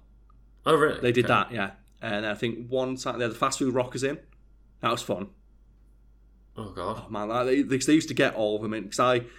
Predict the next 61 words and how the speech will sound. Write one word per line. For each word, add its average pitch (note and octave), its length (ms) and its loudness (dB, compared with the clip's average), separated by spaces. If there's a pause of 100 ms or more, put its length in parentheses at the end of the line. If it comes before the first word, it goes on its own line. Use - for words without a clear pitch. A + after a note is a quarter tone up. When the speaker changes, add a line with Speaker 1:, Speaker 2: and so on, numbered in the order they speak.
Speaker 2:
used A#2+ 140 -2
to - 100 -2
ask A2+ 220 -2
the A2+ 80 -2
manager, A2 300 -4
like, G#2+ 100 -2
"Who's A#2 180 0
in A2 100 0
this G2+ 200 -6
week?" A#2+ 360 -2 (320)
So - 160 2
I A#2 60 4
can A#2+ 160 -4
tell A2+ 160 0
if - 80 -6
I A2+ 40 -4
want A2 100 2
to A2 60 6
Speaker 1:
Yeah, G#2 60 6
Speaker 2:
come G2 80 6
in F#2+ 100 4
or F#2+ 100 2
Speaker 1:
yeah. F#2 60 2
Speaker 2:
not F#2 180 -4
to G#2+ 80 -6
meet A2 240 -4
them. F2 220 -12 (440)
Speaker 1:
What A#2+ 300 4
Speaker 2:
Uh, A#2+ 100 6
Speaker 1:
absolute A2 420 -4
stupid A2 600 -2
shit A2 300 0
<laughs> - 100 -4
have - 40 -4
you - 60 -8 (120)
got F3 160 4
Speaker 2:
yeah. B2 160 8
Speaker 1:
this - 120 0
time? G2+ 340 0
Speaker 2:
And B2+ 100 2
I B2 60 4
think B2 360 2
one A#2 220 2
week A2+ 220 2
he A#2 60 0
said, G#2 180 -4
"We've G2+ 80 -4
got G2 120 -6
Danny G#2+ 200 0
Dyer G2 260 -4
coming G#2+ 260 -10
in." G#2 200 -8
I'm G2+ 60 -12
like, F#2 140 -6
"That's D#2+ 140 -6
fucking G#2+ 340 -10
brilliant. F#2+ 300 -6
I'm G#2 80 -8
meeting F#2 180 -6
Danny F#2 220 -8
Dyer." F2+ 300 -8